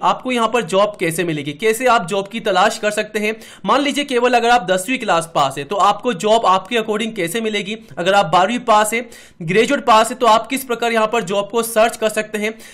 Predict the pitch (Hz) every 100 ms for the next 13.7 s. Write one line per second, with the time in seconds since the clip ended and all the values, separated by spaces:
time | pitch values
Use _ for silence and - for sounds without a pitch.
0 | - 269 269 262 240 254 - 214 226 247
1 | 226 233 226 208 262 233 180 - 233 226
2 | 220 240 180 208 - 226 208 165 214 226
3 | 233 240 226 226 196 202 170 160 214 247
4 | 262 240 240 214 208 233 202 175 220 208
5 | 220 185 185 196 214 226 190 214 226 220
6 | 180 185 170 170 160 156 139 123 123 98
7 | - - - - - 196 285 294 254 254
8 | 254 254 254 220 240 254 247 254 208 196
9 | - 233 226 - 190 226 233 240 240 226
10 | 240 220 214 269 - - - 226 269 262
11 | 247 247 - 196 214 269 254 226 233 220
12 | 247 196 196 190 240 247 226 220 233 220
13 | 208 214 226 226 226 214 190